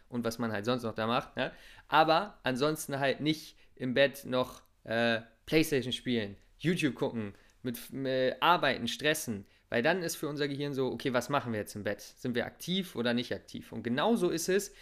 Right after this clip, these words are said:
mit deinen Zielen. Ja, du möchtest dich, ähm, möchtest mehr konzentriert sein, möchtest mehr lernen, über was auch immer, dann such dir einen Ort in deinem Zimmer oder deinem Haus, wo du nur lernst, nur liest,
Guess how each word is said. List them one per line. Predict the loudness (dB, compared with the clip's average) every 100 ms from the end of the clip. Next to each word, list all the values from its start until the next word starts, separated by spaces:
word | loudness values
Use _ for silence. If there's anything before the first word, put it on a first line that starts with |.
| -20 -20 -12
mit | 0
deinen | 2 2
Zielen. | 0 -2 4 4 4 -4 -18 -20 -20 -6
Ja, | 2 4
du | 4
möchtest | 0 -4 -6 -4 2
dich, | 2 0 -6
ähm, | -2 0 0 -2 -4 -6 -12 _ _ _ _
möchtest | -2 -2 0 -4 -6 -4
mehr | 0 0
konzentriert | 0 -4 -6 -2 0 0
sein, | -2
möchtest | -2 -4 -6 -6
mehr | -2 2 4
lernen, | 6 6 4 0 -12 -12
über | -2 0 2
was | 0
auch | -2
immer, | -2 -2 -2 -10 -20 -20 -20 -20 _ _ _
dann | 4 4 0
such | -4 -4 2
dir | 2
einen | 2 0
Ort | 2 2 0 -6
in | -2
deinem | 0 0 0
Zimmer | -2 0 0
oder | 0
deinem | 0 0 0
Haus, | 2 2 0 -10 -6
wo | -4
du | -2 -2 -6 -4
nur | 4 6
lernst, | 6 6 4 -2 -10 -12 -8
nur | 2 2
liest, | 2 0 -2 -6 -12